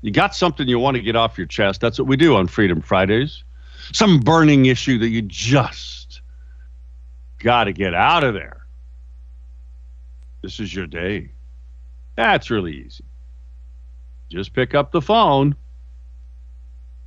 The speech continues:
and you call. Five oh three, five eight nine, twelve twenty. That is the Power Buick G M C talk line, five oh three, five eight nine, twelve twenty. Emails, like I said, to Jeff at twelve twenty dot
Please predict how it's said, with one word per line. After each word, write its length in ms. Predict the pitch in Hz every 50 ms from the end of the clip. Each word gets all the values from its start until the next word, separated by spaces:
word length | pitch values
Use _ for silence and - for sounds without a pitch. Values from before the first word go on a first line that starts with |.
| - - - - -
and 160 | 92 92 95
you 80 | 98 98
call. 480 | - - 135 147 143 - - - - - - - - - - - - - - -
Five 160 | 85 90 82
oh 120 | 101 107
three, 260 | 101 - 113 92 76
five 280 | 69 - 95 87 92 90
eight 160 | 101 104 117
nine, 280 | - 98 90 82 73 71
twelve 260 | - - 101 87 -
twenty. 220 | - 101 98 104
That 180 | 98 87 85 87
is 140 | 92 98 90
the 100 | 101 98
Power 300 | - 110 98 95 95 87
Buick 260 | 78 90 95 92 87
G 160 | - - 101
M 80 | 95 92
C 160 | - - 95
talk 320 | 85 - 113 113 110 -
line, 160 | 123 113 107 104
five 320 | - - 123 127 123 113
oh 80 | 113 107
three, 240 | - - 113 104
five 340 | 98 - - 110 113 110 92
eight 180 | 101 98 - -
nine, 300 | 92 92 90 87 85 82
twelve 260 | - - 82 73 -
twenty. 340 | - - 135 131 123 120 113
Emails, 560 | - 127 143 147 131 110 104 104 107 104 -
like 160 | - 101 92 -
I 80 | 113
said, 400 | 107 - - 127 107 92 90 90 - - - - - - - - - - - - - - - - - - - - - -
to 100 | - 104
Jeff 300 | 82 - 104 110 107 -
at 140 | 110 98 -
twelve 260 | - - 113 107 87
twenty 300 | - - 117 107 101 95
dot 380 | 82 - - 101 98 95 92